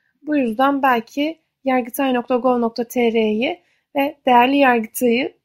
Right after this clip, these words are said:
e, belki de duyarlarsa ve doğru başvuruyu yaparsak bu konuşmaları ve sitenin tamamını erişilebilir yapmaya davet etmek ara başlık için önemli olabilir.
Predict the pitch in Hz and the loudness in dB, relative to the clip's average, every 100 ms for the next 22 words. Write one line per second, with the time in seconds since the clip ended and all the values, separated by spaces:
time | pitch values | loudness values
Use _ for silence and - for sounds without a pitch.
0 | _ - 247 233 233 226 285 330 349 269 | _ -8 -4 -2 -2 0 2 2 0 -2
1 | 247 214 233 214 208 202 202 - 240 277 | -2 0 2 2 -2 -8 -12 -8 -4 -4
2 | _ _ 254 220 233 254 262 247 - 233 | _ _ -4 4 4 4 2 0 0 -4
3 | 220 214 208 220 220 - 339 - _ _ | -2 -2 -4 -6 -6 -6 -8 -8 _ _
4 | _ _ - - 285 254 - 254 269 294 | _ _ -10 -2 0 0 -4 -2 -2 -2
5 | 320 - 302 330 339 349 339 294 233 220 | -4 -4 -2 -2 -2 -2 0 2 0 -2
6 | 208 _ _ _ - 247 233 - 233 226 | -4 _ _ _ -2 -2 0 -2 -2 -2
7 | 220 214 208 262 285 277 247 233 226 202 | -2 -2 -2 -2 0 2 2 0 -6 -10
8 | - 359 _ _ _ _ _ - 330 320 | -10 -12 _ _ _ _ _ 0 4 4
9 | 277 _ - 233 226 226 - 320 277 220 | 2 _ -6 -6 -6 -10 -10 -4 -2 -2
10 | 214 262 240 202 - - - | -2 -2 -4 -6 -12 -20 -20